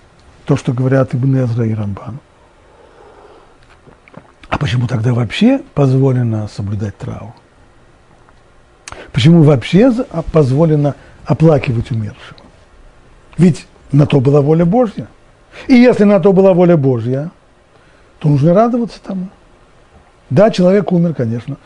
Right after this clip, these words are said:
Ну, говорится, умер, э, ну так, а то воля Божья. Бог дал, Бог взял,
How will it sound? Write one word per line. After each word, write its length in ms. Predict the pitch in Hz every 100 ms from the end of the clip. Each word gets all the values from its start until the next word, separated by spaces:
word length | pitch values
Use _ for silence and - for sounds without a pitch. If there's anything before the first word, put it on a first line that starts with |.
| _ -
Ну, 240 | 160 240
говорится, 360 | 180 147 139 139
умер, 420 | 135 156 190 165
э, 280 | 131 127 110 101 101 -
ну 180 | 104 98 95
так, 260 | - - _ _ _ _ -
а 60 | -
то 120 | 127
воля 300 | 113 214 247
Божья. 380 | 170 104 - 101 _ _ _ _ _ _ _ _ _ _ _ _ _ _ _ _ -
Бог 340 | 156 180 107
дал, 460 | 110 170 202 208 165 _ _ _ _ - -
Бог 240 | 135 135 110
взял, 520 | 104 143 185 170 139